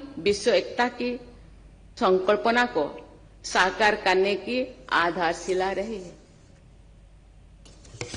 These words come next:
ब्रह्मा कुमारी संस्था द्वारा विश्व शांति, मानवीय मूल्यों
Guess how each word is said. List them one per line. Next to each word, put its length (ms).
ब्रह्मा 300
कुमारी 360
संस्था 420
द्वारा 400
विश्व 440
शांति, 600
मानवीय 500
मूल्यों 480